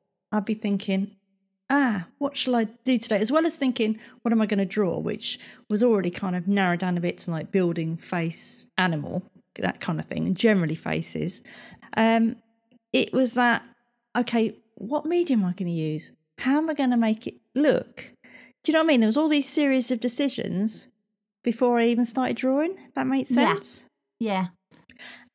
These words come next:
Speaker 1: Uh, which sometimes it's, it's obviously nice to experiment, but it's nice to have that thing that you, that's, like, your go-to way you do things. So it's just,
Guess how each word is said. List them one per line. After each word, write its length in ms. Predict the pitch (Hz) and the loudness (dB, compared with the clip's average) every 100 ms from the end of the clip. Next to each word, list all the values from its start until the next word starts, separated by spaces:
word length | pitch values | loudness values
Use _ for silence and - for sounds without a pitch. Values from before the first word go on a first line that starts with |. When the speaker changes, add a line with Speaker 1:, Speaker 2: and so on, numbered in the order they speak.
| _ | _
Speaker 1:
Uh, 100 | 262 233 | 0 2
which 340 | 311 - - | 0 -2 -8
sometimes 440 | - 392 403 349 277 | -4 -4 0 -2 0
it's, 160 | - | -4
it's 180 | - 214 - | -8 -8 -6
obviously 280 | 233 247 | -4 0
nice 360 | 226 247 247 - | 2 4 0 -2
to 80 | - | -12
experiment, 720 | - - 165 160 151 170 185 | -12 -6 -4 -4 -4 -4 -4
but 180 | 233 - | -4 0
it's 200 | 240 226 | -2 0
nice 260 | 269 277 277 | 0 0 0
to 60 | - | -6
have 260 | - 240 240 | -6 -4 -2
that 180 | 240 | -6
thing 240 | - 226 220 | -2 -2 -2
that 140 | - | -2
you, 200 | 208 220 | -2 -2
that's, 320 | - 208 - | -2 -8 -6
like, 180 | 226 220 | -2 2
your 140 | 220 202 | 2 0
go-to 840 | 196 233 220 208 - 247 190 165 | 0 2 2 0 -2 0 0 0
way 160 | 190 185 | -2 -2
you 240 | 180 185 | -2 -2
do 220 | 185 202 | 0 0
things. 560 | 175 - 160 151 170 - - - - - _ | -2 -8 -6 -6 -8 -14 -20 -20 -20 -20 _
So 140 | - 240 | 0 2
it's 180 | - | 2
just, 340 | - 240 - | 2 0 -2